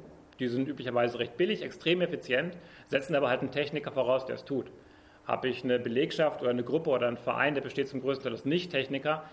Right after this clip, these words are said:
kann diese Lösung einfach nicht funktionieren, auch wenn ich sie als Techniker wunderbar toll finde. Sie wird in dem Umfeld nie funktionieren.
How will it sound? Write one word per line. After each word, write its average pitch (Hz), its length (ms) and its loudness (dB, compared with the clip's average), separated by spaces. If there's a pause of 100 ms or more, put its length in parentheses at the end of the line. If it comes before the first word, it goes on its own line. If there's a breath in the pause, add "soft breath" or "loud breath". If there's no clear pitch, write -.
(340 loud breath)
kann 170 220 2
diese 160 140 0
Lösung 165 260 4
einfach 143 220 2
nicht 147 160 -4
funktionieren, 143 520 0
auch 120 120 -2
wenn 135 100 -4
ich 160 140 -4
sie - 80 0
als 120 120 -2
Techniker 139 400 -4
wunderbar 135 320 2
toll 135 240 2
finde. 113 260 -6
Sie 113 140 -4
wird 127 100 0
in 120 100 -2
dem 120 140 -2
Umfeld 139 340 -2
nie 147 220 2
funktionieren. 113 560 -8